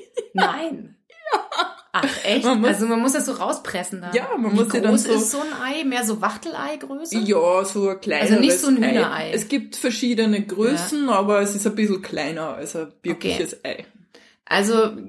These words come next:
Speaker 2: ganz wichtig jetzt, probiert das nicht zu Hause mit ungekochten Eiern aus.
Speaker 1: Na, das ist für <laughs>
Speaker 2: Und auch wenn gekocht, dann würde ich's vorher pellen, glaub ich. Nicht, dass man dann beim Rauspressen die Schale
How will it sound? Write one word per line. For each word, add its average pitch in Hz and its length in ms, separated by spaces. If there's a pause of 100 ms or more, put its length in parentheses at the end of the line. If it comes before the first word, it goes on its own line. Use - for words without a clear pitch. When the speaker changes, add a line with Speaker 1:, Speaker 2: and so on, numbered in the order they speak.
Speaker 2:
ganz 214 360
wichtig 269 360
jetzt, 285 300
probiert 233 340
das 226 200
nicht 262 180
zu 240 160
Hause 214 360
mit 196 320
ungekochten 214 600
Eiern 226 340
aus. 220 360
Speaker 1:
Na, 202 400
das 233 220
ist - 160
für - 120 (280)
<laughs> - 260
Speaker 2:
Und 226 280
auch 208 300
wenn 240 220
gekocht, 254 440
dann 214 140
würde 220 120
ich's 214 140
vorher 208 280
pellen, 175 640
glaub 165 380
ich. 170 200
Nicht, 175 260
dass 185 200
man 180 180
dann 175 160
beim 175 180
Rauspressen 185 1000
die 180 160
Schale 185 680